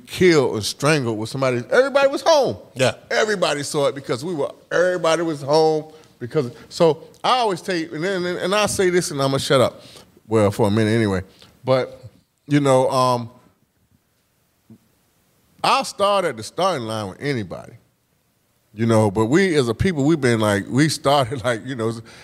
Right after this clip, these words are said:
Speaker 1: you know, when we was young, it'll be always somebody that can run real fast in the neighborhood, and they'll take their shoes off,
Speaker 2: Uh-huh.
Speaker 1: and they'll say, "I'll give you a head start."
Speaker 2: Okay.
Speaker 1: <laughs> You know, and I, you know, I was like, "Well, I'll take a head start," and they'll walk you down.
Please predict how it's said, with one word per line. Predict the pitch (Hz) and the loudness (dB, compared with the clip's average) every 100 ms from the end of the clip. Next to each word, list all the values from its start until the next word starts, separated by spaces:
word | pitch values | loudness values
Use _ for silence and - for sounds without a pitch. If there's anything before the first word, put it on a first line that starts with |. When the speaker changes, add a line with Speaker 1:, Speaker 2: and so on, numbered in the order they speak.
| - | -4
Speaker 1:
you | 202 | 0
know, | 190 | 4
when | 160 | 4
we | 170 | 4
was | 143 127 | 2 2
young, | 170 131 - - | 2 0 -4 -12
it'll | 123 127 | -10 -6
be | 139 | -2
always | 131 170 165 160 | -2 0 0 -2
somebody | 180 165 165 156 | -2 0 2 2
that | 147 | 0
can | 120 | -2
run | 127 170 170 | -2 -2 0
real | 165 160 | 0 0
fast | 170 160 160 | 0 0 0
in | 170 | -4
the | 156 | -4
neighborhood, | 160 156 156 - - - | -4 -2 -2 -4 -10 -6
and | 113 | 0
they'll | 165 - | 0 0
take | 175 151 | -2 -4
their | 156 | -4
shoes | 123 170 208 165 135 | -4 -4 -2 -2 -2
off, | 107 90 - | -4 -6 -8
Speaker 2:
Uh-huh. | 123 117 117 | -4 -2 0
Speaker 1:
and | 135 | 2
they'll | 165 | 2
say, | 147 156 | 2 -2
"I'll | 127 247 170 | -2 -4 -2
give | 180 | -4
you | 220 | -2
a | 170 | 0
head | 180 226 | 4 2
start." | - 220 - - - | 2 -2 -2 -4 -6
Speaker 2:
Okay. | 104 - 117 143 | -6 -2 -4 -4
Speaker 1:
<laughs> | |
You | 165 | -6
know, | 202 175 - - - | -2 -2 -4 -16 -8
and | 110 | -2
I, | 185 190 175 | 0 0 -2
you | 185 | -2
know, | 156 | -2
I | |
was | 165 | -2
like, | 123 104 | -2 -4
"Well, | 98 107 127 120 | -6 -6 -6 -6
I'll | 117 | -6
take | 143 127 | -8 -10
a | 117 | -8
head | 113 117 | -8 -8
start," | - 117 - - - - | -6 -6 -6 -12 -20 -14
and | 107 123 | -4 0
they'll | 156 135 123 | 2 2 0
walk | 135 185 - - 151 | 2 2 2 -4 -14
you | 180 180 | -12 -10
down. | 143 170 135 110 101 | -2 0 0 -4 -8